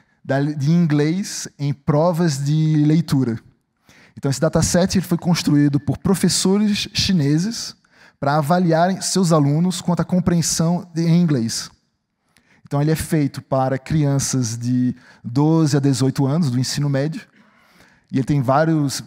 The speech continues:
trechos com trechos de texto que explicam alguma coisa e perguntas relacionadas a, a esses textos.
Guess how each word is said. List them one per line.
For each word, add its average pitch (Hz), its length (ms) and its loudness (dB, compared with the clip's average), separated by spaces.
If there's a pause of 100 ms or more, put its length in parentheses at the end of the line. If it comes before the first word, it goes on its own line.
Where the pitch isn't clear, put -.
(320)
trechos 180 720 -2 (140)
com 131 300 -4 (840)
trechos 185 380 2
de 165 100 0
texto 170 500 -2
que - 60 -8
explicam 170 440 0
alguma 147 180 0
coisa 156 480 -2
e 156 100 -2
perguntas 185 680 0
relacionadas 165 880 0
a, 151 200 0
a 151 60 0
esses 147 480 -4
textos. - 460 -10